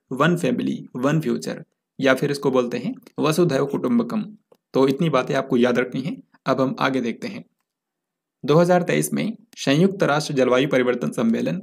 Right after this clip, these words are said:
कॉप ट्वेंटी एट की अध्यक्षता कौन सा देश करेगा? तो जलवायु परिवर्तन से जुड़े मुद्दों पर चर्चा करने के लिए ये दुनिया का सबसे बड़ा सम्मेलन होता है, जो कि यूनाइटेड नेशन के द्वारा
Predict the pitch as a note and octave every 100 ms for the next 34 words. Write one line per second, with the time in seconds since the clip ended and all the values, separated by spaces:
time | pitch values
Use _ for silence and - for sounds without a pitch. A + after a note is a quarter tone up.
0 | - - E3+ F3 C#3 C3+ D3 C#3 C3+ -
1 | C3 A#2+ A#2+ - F2 G#2 - - C#3 D3+
2 | E3+ D#3 C3+ - C3+ B2+ A2 - _ _
3 | _ _ _ _ C3+ B2+ C3 C3 D3 F#3
4 | D#3 C#3 C3+ C#3+ C#3+ B2+ B2 B2 B2 A#2+
5 | A#2+ C3+ C#3 C3+ D#3 C#3+ C3 C3 B2+ C3
6 | G#3 - - _ B2+ C3+ C3+ D3+ D3+ D#3
7 | D#3+ - C3+ B2+ C3+ B2+ C3 B2+ B2 A#2
8 | C#3 A#3 - _ C3 C#3+ E3+ B2+ A#2+ C3+
9 | E3 F3 C3 - D3 D3+ C3 C3+ F2+